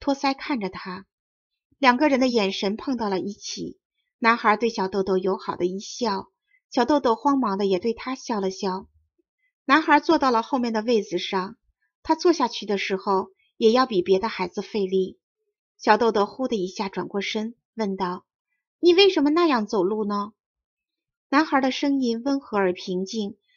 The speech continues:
听上去非常聪明懂事。“因为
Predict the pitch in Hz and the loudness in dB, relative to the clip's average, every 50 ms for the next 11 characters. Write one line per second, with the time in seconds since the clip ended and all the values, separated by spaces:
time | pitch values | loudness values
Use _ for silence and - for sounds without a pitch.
0 | _ _ _ - 294 294 285 - 302 277 247 - - 240 220 - 269 254 - 220 | _ _ _ -2 0 0 2 2 0 0 0 -2 -4 -8 -4 -4 -6 -6 -4 -6
1 | 202 202 - - 254 233 220 196 202 196 208 190 - 190 - - - 240 214 208 | -6 -8 -6 -6 -4 -4 -4 -4 -4 -4 -6 -6 -6 -6 -8 -6 -4 -4 -6 -6
2 | 233 - _ _ _ _ _ _ _ _ _ _ _ _ _ - 285 285 277 285 | -8 -12 _ _ _ _ _ _ _ _ _ _ _ _ _ 2 2 4 4 2
3 | 247 214 220 - | 0 0 -4 -8